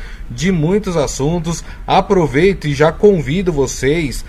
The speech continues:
a participar aqui do nosso programa através, eh, do nosso, da nossa live no Facebook, facebook ponto com barra Estadão Esporte.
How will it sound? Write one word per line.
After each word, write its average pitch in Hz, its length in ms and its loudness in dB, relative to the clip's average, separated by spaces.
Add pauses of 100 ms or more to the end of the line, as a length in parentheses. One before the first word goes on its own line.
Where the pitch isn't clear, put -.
(260)
a 113 100 -4
participar 226 560 0
aqui 175 160 -2
do 156 100 0
nosso 147 280 0
programa 139 540 0
através, 127 680 0 (300)
eh, 117 260 2
do 123 160 -2
nosso, 123 420 -4
da 113 140 2
nossa 117 300 -2
live 123 300 -2
no 117 80 -4
Facebook, 117 580 -8
facebook 127 680 -8
ponto 120 260 -8
com 127 320 -4
barra 117 480 -2
Estadão 120 540 -4
Esporte. 135 600 -2